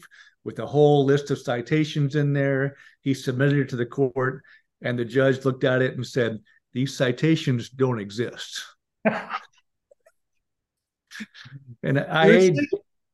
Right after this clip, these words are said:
Speaker 1: yeah, they, they did. I mean, so it, it, I, I, A I just didn't say real citations, and, uh, it just created ones that looked really official. And, uh, I think the
Speaker 2: Hudson
Speaker 1: lawyer
Speaker 2: Potts et al.
Speaker 1: <laughs>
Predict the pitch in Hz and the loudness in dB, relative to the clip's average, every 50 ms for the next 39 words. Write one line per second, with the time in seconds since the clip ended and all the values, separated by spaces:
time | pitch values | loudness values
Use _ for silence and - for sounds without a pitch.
0 | _ _ - 190 175 262 294 - 135 135 143 131 147 151 151 147 180 202 147 117 | _ _ -10 -4 -2 0 2 2 4 4 2 4 4 4 4 6 4 4 4 2
1 | 120 131 127 131 127 - - 143 139 135 135 - - 147 143 143 147 143 151 147 | 0 -2 -2 -2 -4 -2 0 2 2 2 2 0 -2 -4 -4 -2 0 -2 -2 0
2 | - 147 147 147 147 - - 143 151 165 160 151 160 170 165 151 156 147 - - | 0 0 0 0 0 -2 -2 -2 0 2 2 2 0 0 0 -2 -4 -4 -6 -12
3 | _ _ _ _ - - 170 226 220 151 - 170 135 110 104 120 165 226 226 - | _ _ _ _ -2 0 0 0 0 0 2 0 0 0 2 2 2 2 2 2
4 | - 127 117 117 - 120 104 117 - - 143 165 185 151 131 117 117 123 113 120 | -2 -4 -4 -4 -8 -8 -10 -10 -8 -6 -4 -4 -4 -2 -4 -4 -4 -4 -4 -2
5 | 113 110 110 110 113 113 - - - - - - - _ - 123 120 113 113 135 | -4 -4 -4 -4 -6 -8 -10 -16 -20 -20 -20 -20 -20 _ -4 -4 -2 -2 2 2
6 | 139 143 139 - - - - - _ _ _ _ _ _ - - 147 143 151 160 | 2 2 2 0 -8 -12 -14 -16 _ _ _ _ _ _ -2 0 2 2 4 4
7 | 165 175 151 147 156 160 151 151 - 113 143 196 196 - - 131 151 160 151 151 | 4 4 6 6 4 4 2 2 0 2 2 0 0 0 -2 -2 0 2 2 2
8 | 139 117 113 160 - - 160 139 - - - 170 196 196 - 139 120 110 113 117 | 2 0 -2 -10 -18 -14 -14 -14 -10 0 2 2 2 2 2 -2 -2 -2 -2 -6
9 | - _ - - - - - _ _ - 254 - 123 - 262 170 - 120 120 113 | -8 _ -20 -20 -20 -20 -20 _ _ -8 -6 0 4 4 4 4 4 0 -4 -10
10 | _ _ _ _ _ _ _ _ _ - 139 113 - 151 147 170 190 - 220 - | _ _ _ _ _ _ _ _ _ -16 -14 -6 -4 -2 0 2 2 2 4 6
11 | - - 131 127 - 175 180 185 185 185 - - - - - - 143 147 160 175 | 6 6 6 4 2 4 4 4 4 4 2 -2 -6 -6 -8 -6 0 2 2 2
12 | - - 143 131 123 113 107 98 95 92 - - _ _ _ _ _ _ - - | 0 0 -2 0 0 2 2 0 -2 -4 -8 -16 _ _ _ _ _ _ -12 -10
13 | - - - - 147 - - _ _ _ _ - 160 | -10 -8 0 -2 -2 -2 -2 _ _ _ _ -2 -2